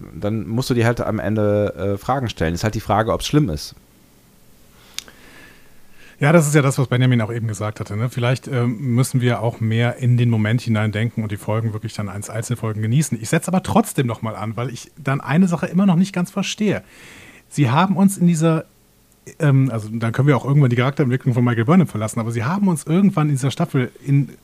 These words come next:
Speaker 2: kleineren Gesprächen gesagt, dass dieser vulkanische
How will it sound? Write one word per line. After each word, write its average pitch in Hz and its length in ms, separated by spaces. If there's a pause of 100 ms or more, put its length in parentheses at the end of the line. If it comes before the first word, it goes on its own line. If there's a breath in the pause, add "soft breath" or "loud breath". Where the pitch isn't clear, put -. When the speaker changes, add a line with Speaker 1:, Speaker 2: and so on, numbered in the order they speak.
(140)
Speaker 2:
kleineren 190 420
Gesprächen 143 640 (120)
gesagt, 139 580
dass 143 140
dieser 139 260
vulkanische 165 800